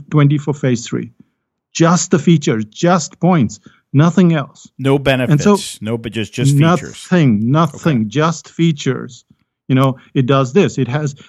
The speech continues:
Speaker 1: so, so I've got this microphone in front of me. It's got a stand, it's got this, it's got that. It's just, just point after point after point. You know how long it takes for people to do that?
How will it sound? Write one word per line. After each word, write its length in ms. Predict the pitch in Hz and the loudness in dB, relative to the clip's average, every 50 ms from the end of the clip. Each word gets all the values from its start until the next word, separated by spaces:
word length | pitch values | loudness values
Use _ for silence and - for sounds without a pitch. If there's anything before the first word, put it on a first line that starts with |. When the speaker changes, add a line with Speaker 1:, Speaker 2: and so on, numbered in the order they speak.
| - - - | -20 -20 -16
Speaker 1:
so, 300 | - - 160 147 151 160 | -4 0 2 2 2 0
so 240 | 151 - 156 147 143 | 0 0 0 2 2
I've 120 | 143 143 | 2 2
got 160 | 143 156 147 | 0 -2 -2
this 160 | 139 147 - - | -2 -2 -2 0
microphone 440 | 160 180 170 175 - - 151 139 | -2 0 0 -2 0 0 0 2
in 100 | 127 120 | 2 0
front 220 | 117 - 131 127 127 | 0 -2 -2 -2 -2
of 80 | 123 | -4
me. 80 | - 107 | -6 -6
It's 160 | 131 139 - | -6 -8 -4
got 160 | - 147 135 | -2 0 0
a 40 | 139 | 0
stand, 440 | 139 - - 202 196 196 185 170 135 | 0 2 2 4 4 4 4 4 2
it's 120 | 127 - | 0 -2
got 280 | - 139 120 113 - - | -4 -6 -6 -6 -4 -2
this, 260 | 175 190 165 139 - | -2 -2 -2 -2 -4
it's 100 | 135 - - | -8 -6 -4
got 200 | 123 110 117 - | -4 -4 -2 -2
that. 220 | 170 170 165 175 | 0 0 0 -2
It's 180 | 165 139 139 180 | -4 -4 0 0
just, 240 | 175 147 - - - _ _ _ | 0 0 0 -2 -10 _ _ _
just 260 | - 208 - - - - | -2 -2 -2 -2 0 2
point 240 | 208 208 190 190 | 4 4 4 4
after 180 | 180 143 - 165 | 0 0 -2 -4
point 240 | 139 160 160 156 143 | -2 0 0 0 0
after 180 | 143 139 - | -2 -4 -6
point. 300 | 139 - 151 123 95 - - _ _ _ _ _ _ | -6 -4 -4 -4 -4 -6 -12 _ _ _ _ _ _
You 80 | 185 | 4
know 80 | 208 214 | 6 6
how 80 | 226 233 | 6 6
long 200 | 233 233 233 226 | 6 6 6 4
it 100 | 214 220 | 4 4
takes 180 | 208 202 - - | 2 0 0 0
for 140 | - 196 | -2 0
people 240 | 165 190 185 185 190 | 0 2 0 0 0
to 100 | 175 185 | 0 2
do 100 | 185 180 | 2 2
that? 180 | 180 196 202 | 2 0 -2